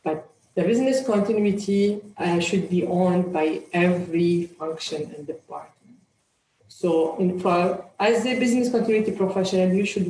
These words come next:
work with this department to identify champions. We call them business continuity champions. And these champions,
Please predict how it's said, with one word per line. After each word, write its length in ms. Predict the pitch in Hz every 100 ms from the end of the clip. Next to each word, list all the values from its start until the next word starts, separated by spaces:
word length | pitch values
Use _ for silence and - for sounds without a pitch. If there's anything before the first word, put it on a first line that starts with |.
| 185 214
work 260 | 294 294
with 120 | 175 170
this 160 | 156
department 640 | 165 - 175 180 190 180 -
to 60 | 180 190
identify 420 | 190 185 - 180 175 -
champions. 680 | 165 170 - - - - _ _ -
We 60 | 175
call 140 | 190 190
them 160 | 185
business 340 | 214 220 202 -
continuity 500 | 175 190 170 - - -
champions. 460 | 156 156 330 381 381 - _ _ -
And 280 | 165 160 165
these 320 | 269 277 - -
champions, 680 | 214 214 214 208 196 196